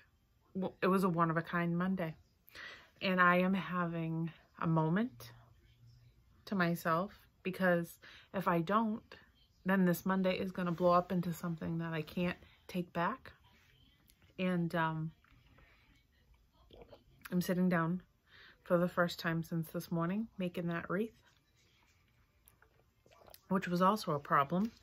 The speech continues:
because, well, today,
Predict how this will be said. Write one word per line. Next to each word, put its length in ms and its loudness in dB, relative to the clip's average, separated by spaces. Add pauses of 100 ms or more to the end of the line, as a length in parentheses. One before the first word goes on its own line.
(1500)
because, 720 -2 (1800)
well, 280 4 (420)
today, 500 2